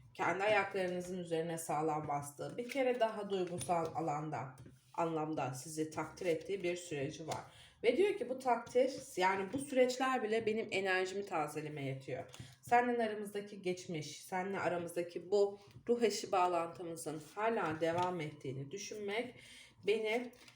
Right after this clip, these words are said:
e, enerji,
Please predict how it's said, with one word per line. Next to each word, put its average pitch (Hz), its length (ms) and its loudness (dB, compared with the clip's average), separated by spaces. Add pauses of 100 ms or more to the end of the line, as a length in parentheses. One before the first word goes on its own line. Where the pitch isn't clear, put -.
(120)
e, 175 680 0 (1000)
enerji, 202 720 4